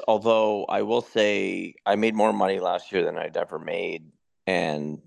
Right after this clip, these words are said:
now that I'm in Hollywood, it's like some of the numbers are, like, astronomical, <laughs> which is crazy because starting,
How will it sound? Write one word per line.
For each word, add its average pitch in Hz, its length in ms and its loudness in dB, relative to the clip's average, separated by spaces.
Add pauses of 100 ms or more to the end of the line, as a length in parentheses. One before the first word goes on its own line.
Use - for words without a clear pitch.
now 101 220 4
that 104 160 6
I'm 95 120 4
in 90 60 0
Hollywood, 98 560 4
it's 85 220 -8
like 80 260 -2
some - 240 -2
of 101 80 2
the 92 80 2
numbers 87 560 0
are, 69 120 -2
like, 73 360 0 (880)
astronomical, 92 1200 2 (120)
<laughs> - 80 6
which 220 240 0
is 156 120 -2
crazy 160 500 0
because 117 460 2 (480)
starting, 135 640 2